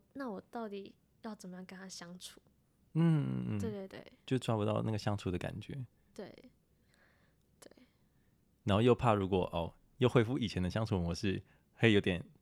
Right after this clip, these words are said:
Speaker 2: 太装熟吗？
Speaker 1: 对，因为短时间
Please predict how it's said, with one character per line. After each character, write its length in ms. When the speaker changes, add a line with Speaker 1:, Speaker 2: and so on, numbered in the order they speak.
Speaker 2:
太 160
装 240
熟 160
吗？ 260
Speaker 1:
对， 380
因 80
为 380
短 200
时 200
间 260